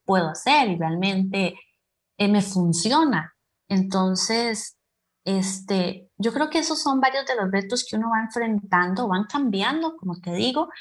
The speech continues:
Por ejemplo, cuando yo saqué mi primer libro era, "Uy, ¿cómo voy a escribir un libro?". Ese era mi primer reto. Ahora es, "Uy, ya tengo uno, pero necesito escribir otro". Ahora mi reto es, "Vamos a escribir otro",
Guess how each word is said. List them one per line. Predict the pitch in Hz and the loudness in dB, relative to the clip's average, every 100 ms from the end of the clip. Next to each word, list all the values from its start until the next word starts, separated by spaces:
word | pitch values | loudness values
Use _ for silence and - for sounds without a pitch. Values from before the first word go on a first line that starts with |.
| - - - | -18 -20 -4
Por | 220 | 2
ejemplo, | 202 202 220 | 4 2 2
cuando | 226 214 | 0 0
yo | 196 | 0
saqué | 208 208 | 0 -2
mi | 214 214 | -2 -4
primer | 208 185 180 196 202 | -8 -10 -10 -8 -4
libro | 220 220 | -2 0
era, | 208 180 - _ - | 2 0 -2 _ 2
"Uy, | 262 285 | 2 2
¿cómo | - 185 | 2 2
voy | 208 | 4
a | |
escribir | 262 - 247 254 | 2 2 2 4
un | 254 | 4
libro?". | 285 349 226 175 - - | 4 4 2 -2 -6 -8
Ese | 185 247 | -4 0
era | 302 | 0
mi | 233 | 0
primer | 190 180 170 | -4 -6 -2
reto. | 202 214 - - | -2 -2 -4 2
Ahora | 170 180 196 | 2 2 0
es, | 190 - - _ _ _ | -4 -8 -18 _ _ _
"Uy, | 269 302 233 180 | 2 2 2 0
ya | 185 | 0
tengo | 190 240 247 | 0 0 0
uno, | 269 294 247 - | 2 0 -2 -6
pero | 180 175 _ _ _ _ | -6 -8 _ _ _ _
necesito | 202 208 196 190 196 226 | -2 0 0 -2 0 -2
escribir | - 233 214 208 | -2 -2 0 2
otro". | 226 285 - 190 156 _ _ _ _ _ | 2 0 -4 -10 -10 _ _ _ _ _
Ahora | - 175 180 | 2 4 4
mi | 220 220 | 2 0
reto | 220 220 220 | 0 0 -2
es, | 220 240 202 | -4 -4 0
"Vamos | 185 196 196 | 0 0 -6
a | |
escribir | 214 - 208 202 240 | -8 -2 0 2 2
otro", | 269 262 294 349 | 0 -2 -6 -8